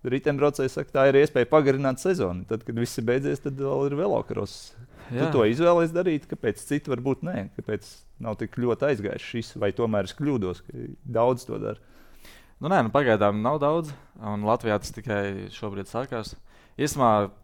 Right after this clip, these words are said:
Speaker 2: pirms gadiem piecpadsmit, ā, vai pat, nezinu, varbūt vairāk vai ma-, mazliet mazāk, Arvis Pīziks, ā, bijušais,
Speaker 1: Hmm.
Speaker 2: ā, profesionāls.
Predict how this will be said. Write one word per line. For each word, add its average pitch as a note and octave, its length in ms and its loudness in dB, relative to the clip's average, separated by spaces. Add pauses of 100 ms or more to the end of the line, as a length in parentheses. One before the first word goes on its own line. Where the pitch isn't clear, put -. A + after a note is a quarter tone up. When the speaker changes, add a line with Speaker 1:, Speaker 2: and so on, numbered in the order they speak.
(560)
Speaker 2:
pirms G2 220 -8
gadiem A2 240 0
piecpadsmit, G#2 640 -6
ā, G2 440 -8
vai G2 160 -10
pat, - 140 -20 (200)
nezinu, G2+ 400 -16
varbūt G#2 240 -18
vairāk G#2+ 320 -4
vai G2 100 -6
ma-, G#2 280 -12 (160)
mazliet G2 200 -6
mazāk, A#2+ 360 0 (420)
Arvis C3+ 320 0
Pīziks, C#3 420 -4
ā, A2+ 140 -2
bijušais, A2+ 540 -6
Speaker 1:
Hmm. B2 100 -8
Speaker 2:
ā, G2+ 340 -8
profesionāls. G#2 580 -6